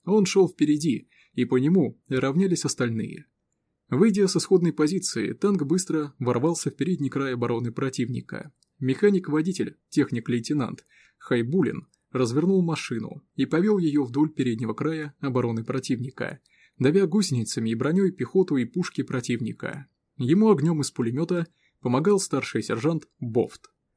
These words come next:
Всего в этой атаке экипаж уничтожил несколько дзотов, три пулемета, три пушки и один миномет противника, более роты пехоты. Но, вклинившись дальше в глубину обороны врага, танк наскочил на мину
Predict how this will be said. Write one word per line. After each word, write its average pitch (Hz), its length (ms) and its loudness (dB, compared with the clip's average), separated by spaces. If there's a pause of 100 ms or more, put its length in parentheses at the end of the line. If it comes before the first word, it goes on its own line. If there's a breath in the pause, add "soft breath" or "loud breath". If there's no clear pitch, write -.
(360)
Всего 220 300 2
в 208 40 6
этой 196 180 6
атаке - 440 2 (140)
экипаж 139 440 -2
уничтожил 151 460 0
несколько 135 460 -2
дзотов, 120 460 -4 (180)
три 208 160 2
пулемета, 143 640 -2 (300)
три 208 160 0
пушки 147 640 0
и 135 120 0
один 180 240 2
миномет 117 400 -4
противника, 120 760 -6 (140)
более 165 380 2
роты 127 260 -2
пехоты. - 720 -6 (880)
Но, 180 280 6
вклинившись 180 540 2
дальше 147 380 0
в 110 40 -10
глубину 135 320 0
обороны 139 320 -2
врага, 127 460 -2 (480 soft breath)
танк 202 260 6
наскочил 143 460 0
на 131 140 -4
мину 123 520 -6